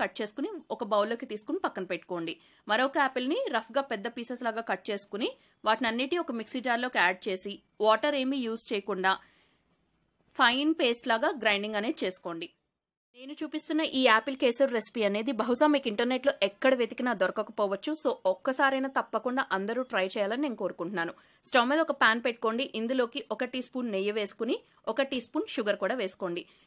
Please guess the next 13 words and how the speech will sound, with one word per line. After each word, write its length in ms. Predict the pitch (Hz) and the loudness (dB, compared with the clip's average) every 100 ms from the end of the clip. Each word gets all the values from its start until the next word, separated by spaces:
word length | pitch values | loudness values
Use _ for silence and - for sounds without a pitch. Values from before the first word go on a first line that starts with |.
| - 226 | -4 2
నెయ్యి, 240 | 262 311 370 | 4 2 2
షుగర్ 280 | 285 277 226 | 0 0 0
రెండు 200 | 214 226 262 | 0 -2 0
కూడా 140 | 254 277 214 | 0 0 -2
గరిటతో 300 | 208 - 262 190 | -2 -2 0 2
బాగా 220 | 185 220 240 | 2 2 -2
కలుపుకుని, 380 | 190 - 240 370 - | -2 -4 -4 -4 -2
కొంచెం 200 | 247 233 | -4 -6
క్రీమీ 240 | 247 233 262 | -4 -4 -4
టెక్స్చర్ 280 | 233 - 220 | -6 -6 -6
వచ్చేలాగా 380 | 185 208 190 240 277 | -6 -4 -4 -4 -4
చేసుకోండి. 440 | 180 - 165 165 - _ _ _ - | -4 -4 -6 -6 -8 _ _ _ 0
తర్వాత 260 | 233 269 | 2 4